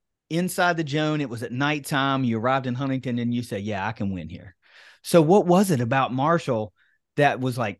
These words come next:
"This is, this is where I need to be right now"? What is it about Marshall for you? Why Marshall?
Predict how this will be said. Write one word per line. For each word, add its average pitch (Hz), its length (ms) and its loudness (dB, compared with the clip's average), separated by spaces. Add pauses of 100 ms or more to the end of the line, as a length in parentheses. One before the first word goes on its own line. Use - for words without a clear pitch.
"This 151 220 0
is, 143 240 -4
this 135 300 2
is 120 120 0
where 131 140 4
I 131 80 4
need 127 200 2
to 123 100 -6
be 107 140 -4
right 90 180 -8
now"? 90 260 -16
What 139 320 4
is 165 220 4
it 131 80 2
about 120 320 0
Marshall 120 340 -4
for 95 140 -14
you? 82 240 -14 (140)
Why 139 200 -2
Marshall? 123 460 -2